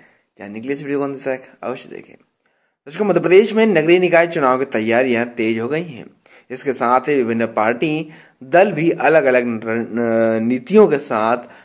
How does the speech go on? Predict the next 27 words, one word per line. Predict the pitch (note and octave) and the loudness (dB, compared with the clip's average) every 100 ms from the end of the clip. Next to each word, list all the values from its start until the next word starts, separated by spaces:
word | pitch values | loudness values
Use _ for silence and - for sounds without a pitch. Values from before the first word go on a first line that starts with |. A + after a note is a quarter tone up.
| _ A#2 | _ -2
मैदान | C#3+ D3 D#3 B2+ | 2 4 4 2
में | A2 | -4
उतरने | A2 A2 G#2+ A2 | -6 -6 -8 -8
की | |
तैयारी | B2 E3 E3+ C3 | -4 0 2 0
कर | A2+ F2+ | -4 -8
रहे | E2 F#2+ | -8 -10
हैं। | F#2 C#2 - _ - _ - | -14 -16 -20 _ -20 _ -2
एक | D#3+ D#3 | 0 4
तरफ | F#3 | 2
जहां | E3 F3 F3 | 2 -2 -2
बीजेपी | C#3+ C3+ D3 D3+ | -2 2 2 2
ने | D#3+ D3+ | 0 0
नगरीय | B2+ B2+ | 0 0
निकाय | B2 A#2+ A#2+ | 0 2 0
चुनाव | A#2 A#2 A2 B2 | 0 -4 -2 -2
के | D3+ | -4
लिए | C#3 C3 D3 | -4 0 0
नेताओं | D3+ A2+ A2 A2+ A2 | 0 -6 -4 -4 -4
की | A2 B2 C#3 C#3 - _ B2+ | -2 -2 -2 -6 -16 _ -10
निकायवार | C#3+ C#3+ D#3 F3+ F3 E3 | -8 2 4 4 6 4
ड्यूटी | D#3+ B2 A#2+ A#2+ C#3 | 2 -2 -2 0 2
लगाने | B2+ A2 G#2+ A#2+ | 2 0 -4 -6
शुरू | - F3 D#3 | -6 -2 0
कर | B2 | 0
दी | G#2 A2+ | -4 -4
है, | A2 B2 | -4 -4